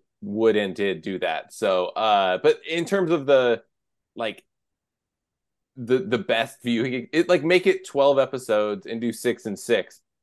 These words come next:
where there's, like, a clear two stories or, like, one longer arc. I feel like the five and three is very odd.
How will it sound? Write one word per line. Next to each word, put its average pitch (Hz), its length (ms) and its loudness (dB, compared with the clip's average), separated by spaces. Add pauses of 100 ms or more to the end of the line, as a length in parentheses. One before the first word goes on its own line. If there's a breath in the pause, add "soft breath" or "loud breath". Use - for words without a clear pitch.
(160)
where 117 240 2
there's, 107 240 0
like, 104 220 -2
a 101 80 -6
clear 117 640 2 (220)
two 135 200 -2
stories 110 580 2
or, 113 160 -4
like, 104 180 0
one 104 240 -4
longer 101 560 -2
arc. 98 400 0 (580)
I 131 120 0
feel 156 220 6
like 147 200 4
the 117 100 2
five 120 760 0
and 107 280 -2
three 117 540 -4
is 98 240 -4
very 113 380 4
odd. 95 540 0